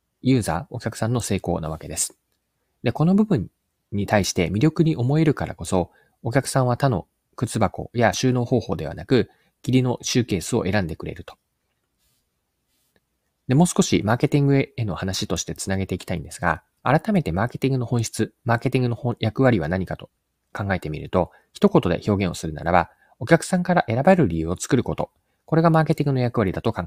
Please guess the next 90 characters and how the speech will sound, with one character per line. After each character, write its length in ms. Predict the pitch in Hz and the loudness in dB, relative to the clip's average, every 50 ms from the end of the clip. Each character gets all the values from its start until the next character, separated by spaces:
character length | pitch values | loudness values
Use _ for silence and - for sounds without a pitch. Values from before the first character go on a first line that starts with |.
| - 82 | -8 -12
え 40 | |
ま 100 | 78 80 | -14 -8
す。 200 | - - - - _ _ _ _ _ _ _ _ _ _ _ _ _ _ _ _ _ | -8 -8 -8 -10 _ _ _ _ _ _ _ _ _ _ _ _ _ _ _ _ _
も 60 | 117 | -2
う 40 | 110 | -2
一 120 | 95 - 92 | 0 0 0
度 60 | 87 | 0
言 120 | 82 82 | 0 -2
う 20 | 80 | -2
と、 240 | - 107 87 - _ _ _ | -4 -4 -4 -4 _ _ _
マ 100 | 127 135 | 0 0
ー 20 | |
ケ 100 | - 160 | 0 2
テ 80 | 151 165 | 2 2
ィ 20 | |
ン 20 | 156 | 4
グ 80 | 151 | 4
の 60 | 147 | 4
役 220 | 139 135 127 - 127 | 2 2 2 2 2
割 200 | 117 110 - - _ | 2 2 0 -4 _
と 100 | - 78 | -10 -10
い 60 | 82 | -10
う 20 | |
の 100 | 82 80 | -8 -2
は、 220 | 78 85 85 - _ _ _ _ _ | -2 -2 -2 -2 _ _ _ _ _
お 60 | - | -6
客 200 | - - 151 - | -6 -6 -6 -4
さ 120 | - - 165 | -4 -2 -2
ん 60 | 160 | 0
か 100 | - 156 | 2 2
ら 120 | 151 - - | 2 2 2
選 140 | 101 - 151 | 4 4 6
ば 80 | 156 175 | 6 6
れ 100 | 175 165 | 6 6
る 60 | 131 | 4
理 120 | 95 85 | 2 0
由 80 | 82 92 | 0 0
を 60 | 120 - | 0 -2
作 180 | - - - | 0 -2 -2
る 60 | 107 | -2
こ 120 | - - 78 | -2 -4 -8
と 140 | - 76 - | -8 -8 -8
な 120 | - - - | -10 -14 -14
ん 60 | - | -10
で 60 | - | -8
す。 160 | - - - _ _ _ _ _ _ _ _ _ _ _ _ _ _ _ _ _ _ _ _ _ _ _ _ _ _ _ _ _ _ _ _ _ _ | -8 -8 -8 _ _ _ _ _ _ _ _ _ _ _ _ _ _ _ _ _ _ _ _ _ _ _ _ _ _ _ _ _ _ _ _ _ _
選 160 | - 131 151 175 | 6 8 8 8
ば 100 | 208 226 | 8 6
れ 60 | 226 | 6
る 120 | - 139 | 4 2
理 80 | 92 85 | 2 0
由 80 | 85 | -2
と 120 | - - 78 | -2 -4 2
は、 220 | 82 87 85 - - | 2 2 2 2 -2
自 100 | 98 113 | -2 0
社 140 | - - 147 | 2 2 2
商 200 | - - 180 160 | 2 2 0 0
品 120 | 131 107 | 0 -2
や 100 | 82 80 | -4 -4
サ 140 | - - 98 | -2 -2 -2
ー 20 | |
ビ 80 | 90 90 | -2 -2
ス 100 | - - | -6 -8
か 100 | - 87 | -6 -2
ら 180 | 87 85 85 101 | 0 0 0 0
お 60 | 101 | 0
客 180 | - 156 - | -2 -2 -2
さ 120 | - - 175 | 0 0 0
ん 60 | 165 | 2
に 60 | 165 | 2
も 140 | 156 156 151 | 2 0 0
た 100 | - 156 | 0 2
ら 100 | 147 147 | 0 2
さ 120 | - - | 2 2
れ 100 | 139 131 | 2 2
る 180 | 92 80 87 82 | 2 2 0 0
他 260 | - - _ - 185 | -2 -8 _ 0 0
に 120 | 202 208 165 | 2 2 0
は 80 | 98 | 0
な 100 | 98 95 | 0 -2
い 80 | 85 85 | -2 -2
価 120 | - 104 | -4 -6
値 220 | - - - - - | -4 -4 -8 -6 -6
の 80 | 92 82 | -10 -8
こ 120 | - 90 | -8 -4
と 160 | - 90 - - | -4 -4 -4 -4
な 80 | 87 82 | -10 -10
ん 40 | |
で 80 | - - | -10 -8
す。 200 | - - - - | -8 -10 -10 -12